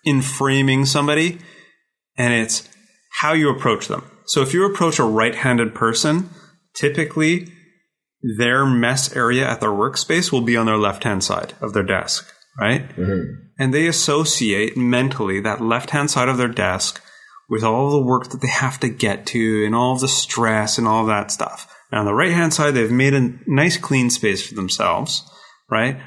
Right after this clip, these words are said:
Speaker 1: Where it's the positive side stuff, right? It's the stuff that's accomplished, it's done,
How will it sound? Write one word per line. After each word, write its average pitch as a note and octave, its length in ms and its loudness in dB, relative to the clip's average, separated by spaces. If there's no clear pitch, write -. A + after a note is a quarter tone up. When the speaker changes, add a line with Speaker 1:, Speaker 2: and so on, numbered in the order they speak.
Speaker 1:
Where C3+ 80 2
it's C3+ 100 0
the C#3 80 -8
positive C3 760 0
side F2+ 300 -2
stuff, - 420 -6
right? A#2 120 0
It's A#2 100 -4
the C3+ 60 -2
stuff - 260 -4
that's B2 140 -4
accomplished, G2+ 760 0
it's A2 140 -4
done, F#2 500 -2